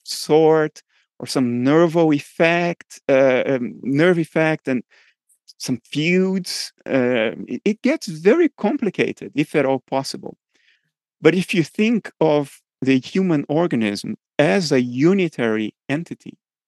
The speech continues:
that is not made of proper parts, then of course the placebo effect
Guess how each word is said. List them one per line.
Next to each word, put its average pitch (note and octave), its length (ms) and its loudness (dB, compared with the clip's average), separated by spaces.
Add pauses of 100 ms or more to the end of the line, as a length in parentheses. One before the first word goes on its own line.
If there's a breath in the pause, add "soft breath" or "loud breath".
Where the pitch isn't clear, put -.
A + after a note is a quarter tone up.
(140)
that C3+ 140 0
is D3+ 180 -2
not C#3+ 480 -2
made C#3 380 -2
of - 240 -8
proper - 280 -6
parts, - 520 -18 (580)
then F3+ 180 0
of - 200 -2 (300)
course C4+ 640 -4 (240)
the D3 100 -4
placebo B2 420 -2
effect A2+ 380 -4